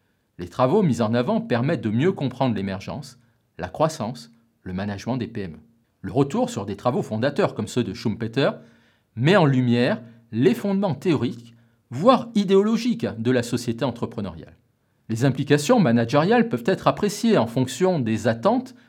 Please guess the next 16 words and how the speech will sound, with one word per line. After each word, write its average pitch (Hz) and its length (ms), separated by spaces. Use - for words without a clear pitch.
des 113 140
différents 160 440
membres 190 360
de 107 100
l'écosystème 117 640
entrepreneurial. 104 680
Pour 107 120
les 113 160
entrepreneurs 123 600
et 101 60
les 104 80
dirigeants 117 400
de 95 80
P - 140
M 110 180
E, 220 180